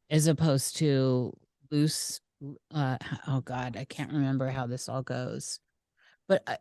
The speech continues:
for some reason, I think that the ti-, the better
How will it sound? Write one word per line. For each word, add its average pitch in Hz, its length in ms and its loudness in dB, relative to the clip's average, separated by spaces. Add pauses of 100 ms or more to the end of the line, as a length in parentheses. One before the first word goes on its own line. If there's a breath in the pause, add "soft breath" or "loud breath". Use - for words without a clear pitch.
for 202 180 4
some 202 180 4
reason, 196 280 6
I 170 100 8
think 160 360 6
that 143 200 4
the 143 120 4
ti-, 165 340 0
the 156 160 4
better 165 540 6